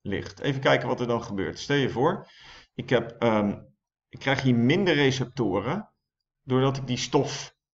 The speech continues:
neem. Ehm, dan bindt gaba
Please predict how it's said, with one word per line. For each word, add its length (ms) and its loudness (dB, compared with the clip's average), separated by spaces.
neem. 540 0
Ehm, 600 6
dan 680 4
bindt 380 4
gaba 720 4